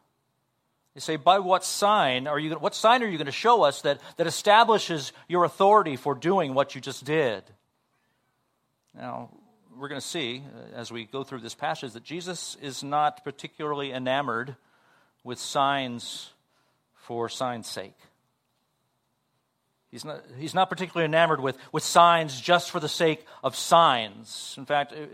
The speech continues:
back in, in Matthew's gospel, there's a similar situation, this time with the scribes and the Pharisees. Jesus has been teaching, and the scribes have a challenge for him. Some of the scribes and Pharisees, this is in Matthew chapter twelve,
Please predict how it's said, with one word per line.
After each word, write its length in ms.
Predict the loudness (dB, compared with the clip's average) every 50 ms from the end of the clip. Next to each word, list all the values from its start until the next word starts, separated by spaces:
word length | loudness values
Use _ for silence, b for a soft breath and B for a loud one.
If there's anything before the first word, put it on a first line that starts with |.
| -18 -20 -20 -14 -4
back 260 | 0 0 0 0 -2
in, 200 | -6 -8 -8 -12 b b b b b
in 200 | -10 -10 -6 -2
Matthew's 420 | 0 2 2 0 0 -4 -8 -6 -2
gospel, 480 | 0 2 2 2 0 -4 -8 -8 -6
there's 200 | -6 -6 -8 -8
a 60 | -10
similar 480 | -12 -10 -8 -6 -4 -2 -2 -2 -2 -2
situation, 760 | -4 -6 -10 -10 -8 -8 -6 -6 -6 -6 -6 -8 -10 -10 -12 -12 b b b b b
this 180 | -4 -4 -4
time 200 | 0 0 0 0
with 120 | 0 -4 -8
the 60 | -8
scribes 360 | -6 0 2 2 2 2 0
and 80 | -6 -10
the 40 | -4
Pharisees. 760 | 0 2 2 2 2 0 -4 -12 -12 -14 -16 -20 -20 -20 -20 b b b b b b
Jesus 260 | b -8 -8 -6 -6
has 140 | -8 -8 -6
been 100 | -8 -8
teaching, 380 | -4 -2 -2 -2 -2 -4 -4 -4
and 60 | -4
the 40 | -6
scribes 380 | -2 4 8 8 8 8 6 4
have 100 | 0 0
a 60 | 0
challenge 400 | 2 4 4 6 6 4 2 -2
for 140 | -4 -4 -2
him. 360 | 0 2 2 2 2 2 -4 -16 _ _ b b b b b b b b
Some 180 | -2 0 0
of 60 | 0 0
the 60 | -4
scribes 340 | 0 6 8 8 8 6 4
and 100 | -4 -2
Pharisees, 320 | -2 -2 -2 -2 -8 -12
this 160 | -12 -14 -12
is 100 | -12 -10
in 60 | -6
Matthew 240 | -4 -4 -4 -4 -6
chapter 240 | -8 -8 -8 -8 -10
twelve, 480 | -12 -6 -2 0 0 0 -2 -4 _